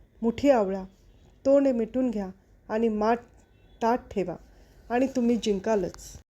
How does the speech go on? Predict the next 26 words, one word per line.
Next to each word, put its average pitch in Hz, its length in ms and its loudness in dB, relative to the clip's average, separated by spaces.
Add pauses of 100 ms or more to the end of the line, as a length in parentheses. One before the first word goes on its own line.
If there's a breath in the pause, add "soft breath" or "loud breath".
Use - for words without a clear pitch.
(460)
नियम 277 320 6
क्रमांक 254 460 0
नऊ, 202 300 0 (420)
वेळ. 214 300 6 (840)
आपल्या 302 260 6
वेळेचा 269 500 4
वापर 226 280 -4
करायला 202 440 -4
शिका. 185 340 -14 (520 soft breath)
तसा 233 200 4
तुम्ही 233 300 2
केला 226 340 4
नाही, 214 240 -2 (320)
तर 240 100 2
तो 233 180 -2
निघून 208 360 -2
जाईल, 175 220 -4 (420)
पुन्हा 277 240 4
परत 240 240 2 (120)
कधीही 214 560 0
येणार 190 240 -2
नाही. 180 300 -8 (480 soft breath)
तुम्हाला 277 280 6
कितीही 285 460 0
दुःख 226 300 -4
झालं, 208 360 -2